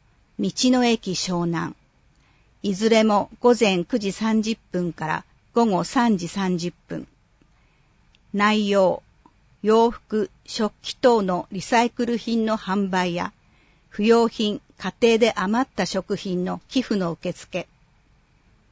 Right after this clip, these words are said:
申し込み、当日会場へ直接。寄付の条件など詳しくは問い合わせを。問い合わせ、リサイクルプラザリボン館。電話、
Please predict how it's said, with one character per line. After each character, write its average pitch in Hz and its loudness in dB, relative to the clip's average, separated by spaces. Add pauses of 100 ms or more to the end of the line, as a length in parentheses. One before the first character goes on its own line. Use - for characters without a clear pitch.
(440)
申 226 2
し - -6
込 208 -2
み、 208 -4 (360)
当 233 6
日 226 -4
会 214 0
場 196 0
へ 190 2
直 180 -8
接。 - -10 (1160)
寄 277 2
付 262 2
の 202 4
条 208 0
件 208 0
な 170 -4
ど 170 -6
詳 220 0
し - -4
く - -8
は 175 -2
問 190 -4
い 190 -2
合 180 -4
わ 170 -4
せ 170 -8
を。 175 -8 (1040)
問 233 4
い 220 4
合 196 4
わ 196 0
せ、 - -2 (220)
リ 190 -4
サ 254 2
イ 247 0
ク 240 -4
ル 240 -2
プ 240 -4
ラ 196 0
ザ 170 -4
リ 165 -6
ボ 214 0
ン 170 -2
館。 - -14 (1080)
電 214 2
話、 202 2